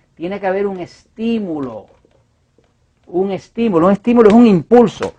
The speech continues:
algo que le dice, "Corre, corre, muévete".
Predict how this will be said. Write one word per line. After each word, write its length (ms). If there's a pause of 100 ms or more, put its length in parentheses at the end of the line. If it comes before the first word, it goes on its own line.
(200)
algo 300
que 140
le 100
dice, 260
"Corre, 380
corre, 320
muévete". 540